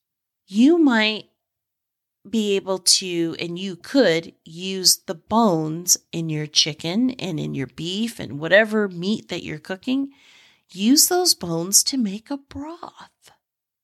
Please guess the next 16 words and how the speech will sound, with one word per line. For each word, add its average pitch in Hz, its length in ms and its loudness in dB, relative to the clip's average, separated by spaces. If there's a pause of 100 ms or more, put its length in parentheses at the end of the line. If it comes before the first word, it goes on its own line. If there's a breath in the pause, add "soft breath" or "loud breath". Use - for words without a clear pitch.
(840 soft breath)
So 254 500 2 (280)
what 220 200 4
I 294 180 6
like 320 260 -2
to 165 100 -6
do 165 400 -6
is 175 260 -4
I'll 269 260 2
take - 280 -6
those 165 220 -4
bones 180 840 -2 (580)
and 196 240 -4
I 202 220 4
will 202 200 -10
save 190 600 2
them. - 420 -18